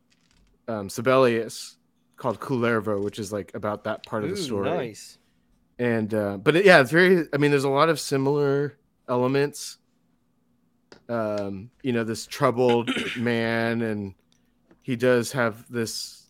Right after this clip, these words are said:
Speaker 1: you know, incestuous relationship and ends up taking his own life. And, um,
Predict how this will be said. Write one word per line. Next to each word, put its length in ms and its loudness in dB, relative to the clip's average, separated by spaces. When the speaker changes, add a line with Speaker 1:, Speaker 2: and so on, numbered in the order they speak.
Speaker 1:
you 100 -6
know, 280 -4
incestuous 760 -4
relationship 880 -4
and 440 -4
ends 180 -8
up 160 -6
taking 280 -6
his 140 -4
own 160 -4
life. 320 -6
And, 160 -6
um, 580 0